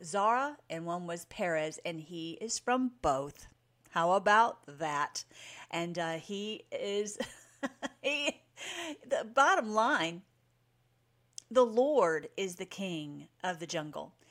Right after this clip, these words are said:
He will rule this earth, and there is no doubt about it. No doubt about it. Now, I wanted you to see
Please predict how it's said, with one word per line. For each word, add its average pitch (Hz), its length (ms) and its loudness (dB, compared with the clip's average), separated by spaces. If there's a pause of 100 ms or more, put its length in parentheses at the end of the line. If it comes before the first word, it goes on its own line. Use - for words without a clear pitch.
(160)
He 226 400 -2
will 175 360 -2
rule 196 600 4
this 185 260 -4 (100)
earth, 165 420 4
and 165 180 -4
there 175 240 -4
is 180 280 -6 (240)
no 165 380 -4
doubt 160 220 -2
about 143 280 -8
it. - 100 -14 (140)
No 185 260 -4
doubt 165 200 -4
about 147 220 -4
it. - 60 -10 (200)
Now, 214 160 0
I 247 60 2
wanted 269 340 2
you 208 100 -8
to 202 140 -8
see 233 500 -4